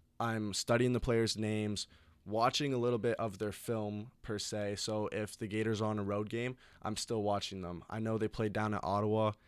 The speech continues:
uh, a few weeks ago, the hockey team,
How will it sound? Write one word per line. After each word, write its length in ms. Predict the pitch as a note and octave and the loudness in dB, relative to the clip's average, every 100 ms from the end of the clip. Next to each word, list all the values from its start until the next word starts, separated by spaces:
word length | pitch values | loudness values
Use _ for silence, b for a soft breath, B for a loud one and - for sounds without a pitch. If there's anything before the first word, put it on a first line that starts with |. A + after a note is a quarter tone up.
| b b b b | b b b b
uh, 140 | G#2 G#2 | 0 0
a 40 | |
few 280 | - - A#2 | -2 -2 0
weeks 300 | A2 A#2+ - | 2 0 -2
ago, 180 | G#2+ G#2 | -2 0
the 80 | G2 | 0
hockey 300 | F#2+ G#2+ A#2+ | 0 0 -2
team, 320 | - C3 D3 | -4 -4 -4